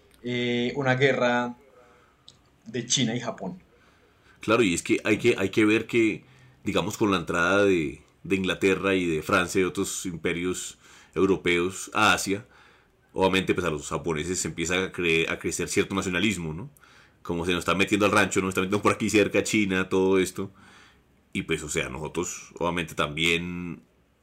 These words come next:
Speaker 2: también podemos, somos el imperio de Japón, ¿no? Vamos a ser el imperio de Japón. Y empieza a surgir todo este nacionalismo, toda esta, mm,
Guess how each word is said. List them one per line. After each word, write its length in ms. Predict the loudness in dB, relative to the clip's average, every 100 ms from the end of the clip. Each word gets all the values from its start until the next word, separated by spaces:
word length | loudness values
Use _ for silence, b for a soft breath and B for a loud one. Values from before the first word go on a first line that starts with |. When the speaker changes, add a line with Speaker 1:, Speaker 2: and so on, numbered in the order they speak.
| -20 -8
Speaker 2:
también 420 | -6 -6 -10 -10
podemos, 460 | -4 0 2 0 -2
somos 200 | -4 -2
el 160 | -2
imperio 380 | -2 0 2 4
de 40 | 4
Japón, 380 | 2 0 -2 -4
¿no? 200 | -10 -12 b b b b
Vamos 200 | -4 -2
a 20 | 0
ser 80 |
el 60 | 0
imperio 260 | 2 2 2
de 80 |
Japón. 320 | 2 0 -2 -6 b b b b b b b _ _
Y 140 | 0 2
empieza 340 | 4 2 2
a 20 |
surgir 380 | 0 0 -2 -2 0
todo 280 | 4 6 6
este 160 | 4
nacionalismo, 580 | 0 0 0 0 0 0
toda 240 | 4 6 6
esta, 400 | 4 4 4 2
mm, 320 | 0 -8 -12